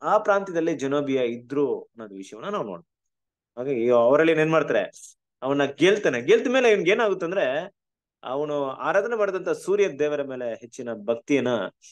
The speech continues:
ಆ, ಬೆಳೆಸ್ಕೊಳ್ತಾನೆ. ಅದು ಮಾತ್ರ ಅಲ್ಲ, ತನ್ನ ಇಡೀ ಸಾಮ್ರಾಜ್ಯದಲ್ಲಿ ಆ ದೇವರೇ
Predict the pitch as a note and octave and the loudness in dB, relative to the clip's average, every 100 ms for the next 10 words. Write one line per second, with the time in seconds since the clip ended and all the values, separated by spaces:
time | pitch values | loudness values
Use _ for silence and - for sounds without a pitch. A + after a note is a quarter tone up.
0 | _ _ - A2+ A#2+ C#3 - C3 G2+ F#2+ | _ _ -6 0 2 2 2 0 0 -8
1 | E2+ _ _ _ _ _ _ _ _ _ | -10 _ _ _ _ _ _ _ _ _
2 | _ _ _ _ C#3+ F3 G3 F#3+ F#3 F3+ | _ _ _ _ -2 2 4 6 4 4
3 | E3 D#3+ G3 G3+ E3+ E3 F3 F3+ F3 F3 | 2 4 6 6 4 0 0 0 0 0
4 | F3 E3 D3+ C#3 D3 D#3+ E3+ D#3+ A#2 | 2 2 2 2 2 2 4 2 0